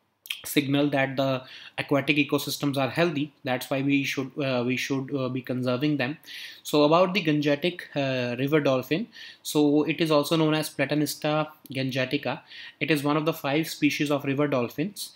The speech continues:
and it, in Indian subcontinent it is, uh, found in Ganga,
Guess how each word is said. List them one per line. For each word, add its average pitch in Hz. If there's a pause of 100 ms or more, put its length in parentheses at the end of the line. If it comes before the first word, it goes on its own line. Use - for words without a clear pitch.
(380)
and 170
it, 165
in 160
Indian 156
subcontinent 147
it 147
is, -
uh, 135 (160)
found 147
in 196
Ganga, 147